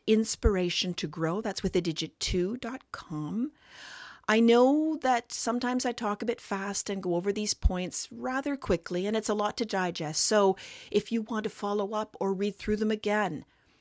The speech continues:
each podcast episode is available for reading. Be sure to leave a comment and let me know your thoughts.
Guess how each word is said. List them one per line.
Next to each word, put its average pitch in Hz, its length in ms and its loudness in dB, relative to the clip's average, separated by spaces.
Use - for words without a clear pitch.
each 240 360 0
podcast 247 500 -6
episode 165 500 -4
is 190 200 2
available 180 400 -2
for 180 160 -8
reading. 147 320 -6
Be 175 100 -4
sure 208 300 0
to 233 100 0
leave 208 260 0
a 202 40 -2
comment 233 440 -4
and 240 120 -2
let 240 120 -2
me 247 80 2
know 254 140 4
your 262 160 2
thoughts. - 400 -6